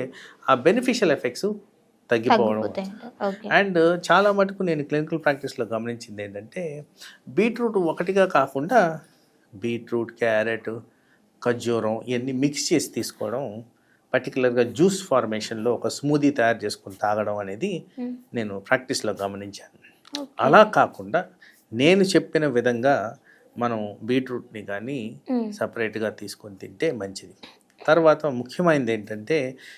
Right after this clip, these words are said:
Speaker 1: నేను చెప్పాను బాగానే ఉంది, కానీ every పేషెంట్కి ఇండివిజువలైజ్డ్‌గా వాళ్ళకి కస్టమైజ్డ్ ఫుడ్ అనేది ఉంటది.
Speaker 2: ఉంటుంది, అవును.
Speaker 1: ప్రతి ఒక్కరికి ఇది జీర్ణం అవద్దనేది, ప్రతి ఒక్కరికి ఇది సూట్ అవద్దనేది,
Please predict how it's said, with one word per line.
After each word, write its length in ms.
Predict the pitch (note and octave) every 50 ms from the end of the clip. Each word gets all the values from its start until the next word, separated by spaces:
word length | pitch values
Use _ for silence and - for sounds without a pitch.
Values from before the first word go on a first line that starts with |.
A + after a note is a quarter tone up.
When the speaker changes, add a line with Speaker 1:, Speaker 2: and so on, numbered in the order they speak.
| - _ -
Speaker 1:
నేను 200 | A2 B2 B2 A#2
చెప్పాను 420 | B2 - A#2 A#2+ - E3 E3 D#3
బాగానే 340 | B2 G#2 G#2 A2+ A#2 A#2 G#2+
ఉంది, 280 | G#2 G2 G2+ G2 G#2 G#2 _ - -
కానీ 340 | - - D#3 G3 A3 G3+ F#3+ F#3+ F#3+ G3 F#3+ - - - _ _ _ -
every 280 | A#2+ B2 C3+ F3+ G#3+ G3+
పేషెంట్కి 520 | F3+ - F3 F3 F3 - F#3 F#3 F#3 F3+
ఇండివిజువలైజ్డ్‌గా 840 | D3+ C3+ C#3 D3+ F3+ F#3+ F#3 F3 E3 E3 D#3 D3 C#3 - C#3+ D#3+ F#3 F#3+ E3+ C3+ C#3 C#3+ D3 - _ _ _ _ _ _ _ _ -
వాళ్ళకి 260 | C3 C3+ C#3 C3+ C3
కస్టమైజ్డ్ 720 | - - C3 - - - F#3+ F#3+ F#3 F#3 F#3+ F#3 F#3 D#3+
ఫుడ్ 300 | D3 - - B2+ B2 B2
అనేది 260 | B2 A2 A2+ A#2 B2 A#2+
ఉంటది. 280 | G2 F#2+ - G2+ - - - -
Speaker 2:
ఉంటుంది, 340 | C4 B3 A3+ A#3 G3+ G#3
అవును. 180 | G#3 G#3 G3+ F#3+
Speaker 1:
ప్రతి 300 | - - E3 E3 E3 F#3+
ఒక్కరికి 520 | F3+ F3 E3+ E3+ - F3 E3+ F3 F3 - F3
ఇది 140 | D#3 C#3 A#2+
జీర్ణం 360 | G#2+ A#2+ C#3 C#3 D3 C#3+ C#3+
అవద్దనేది, 560 | C#3 C3+ B2 B2 B2+ B2 B2+ B2+ B2 B2 B2 - - _ - - - _ -
ప్రతి 240 | - D3+ D3+ - F3
ఒక్కరికి 360 | E3+ E3+ E3+ F3+ F3 F3 E3+
ఇది 100 | D#3 C3
సూట్ 260 | B2 - C3 C#3 C#3 D3
అవద్దనేది, 540 | C3+ C3 C3+ C3 A#2+ A#2+ B2 B2 C#3+ D3+